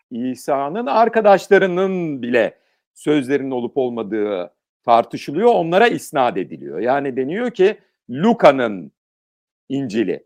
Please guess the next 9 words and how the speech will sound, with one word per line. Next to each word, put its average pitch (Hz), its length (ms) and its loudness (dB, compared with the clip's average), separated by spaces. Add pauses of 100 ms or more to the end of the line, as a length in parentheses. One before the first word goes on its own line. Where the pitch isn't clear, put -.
ama 151 160 0
Luka'nın 160 440 0
İncil'inin 156 380 -4
yazarı 151 580 6 (220)
malum 85 540 0
değil 80 300 -14 (100)
gibi. 104 320 0 (440)
Burada 214 340 4 (120)
insan 160 760 2